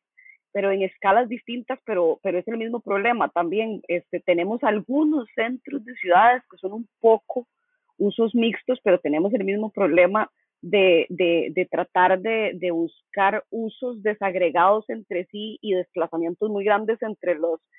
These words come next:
entre lo que llamamos ciudades dormitorio y los centros financieros o los centros de negocio, ¿verdad? Y yo creo que eso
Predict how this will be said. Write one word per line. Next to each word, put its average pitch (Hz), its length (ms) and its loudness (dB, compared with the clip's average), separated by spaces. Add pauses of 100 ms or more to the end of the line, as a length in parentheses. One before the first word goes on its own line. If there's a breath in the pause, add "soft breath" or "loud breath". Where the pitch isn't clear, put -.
(160 soft breath)
entre 190 240 -2
lo 190 120 2
que 196 120 -2
llamamos 190 340 4
ciudades 233 220 2
dormitorio 233 640 -2
y 240 80 -6
los 180 160 -6
centros 196 360 -6
financieros 220 640 -2
o 180 60 -2
los 165 140 -2
centros 202 380 -6
de 214 100 -4
negocio, 185 460 -2
¿verdad? 160 220 2
Y 226 60 -2
yo 208 80 -6
creo - 180 -20
que 277 100 -10
eso 302 120 -16